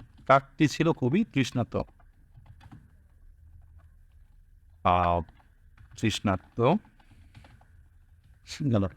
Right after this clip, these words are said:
তো এই হচ্ছে আমাদের মোটামুটি, আহ, গেল আন্ডারলাইন। তারপর হচ্ছে তোমার ফ্রেন্ড। তোমাদেরকে আগেই বলেছি, কোনো সম্পর্ক থাকলে ফ্রেন্ডের সাথে অ্যাডজেক্টিভ দিলে, মানে এলওয়াই দিলে সেটা অ্যাডজেক্টিভ হয়ে যাবে। তো ফ্রেন্ড থেকে ফ্রেন্ডলি, তাহলে কি বলা যায় যে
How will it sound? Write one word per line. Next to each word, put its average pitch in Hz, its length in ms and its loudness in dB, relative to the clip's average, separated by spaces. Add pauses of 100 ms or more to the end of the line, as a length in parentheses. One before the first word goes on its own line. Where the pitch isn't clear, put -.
(320)
তো 151 60 2
এই 156 100 2
হচ্ছে 175 160 0
আমাদের 175 220 2
মোটামুটি, 143 460 -2 (200)
আহ, 120 220 -4
গেল 120 200 -2
আন্ডারলাইন। 147 360 0
তারপর 127 320 -2
হচ্ছে 139 200 -10
তোমার 127 360 -2 (1200)
ফ্রেন্ড। 123 360 0 (180)
তোমাদেরকে 180 260 0
আগেই 180 180 0
বলেছি, 185 300 -2
কোনো 131 220 -2
সম্পর্ক 147 420 -6
থাকলে 202 320 -4
ফ্রেন্ডের 139 320 -4
সাথে 139 200 -2
অ্যাডজেক্টিভ 123 400 -2
দিলে, 131 160 -4
মানে 123 160 0
এলওয়াই 135 220 0
দিলে 135 140 -6
সেটা 127 180 -4
অ্যাডজেক্টিভ 117 360 -4
হয়ে 117 100 0
যাবে। 110 220 -4 (720)
তো 117 340 0
ফ্রেন্ড 165 360 0
থেকে 143 220 0 (960)
ফ্রেন্ডলি, 120 460 -2 (460)
তাহলে 120 220 -2
কি 135 120 -2
বলা 123 200 0
যায় 107 140 -6
যে 107 260 -2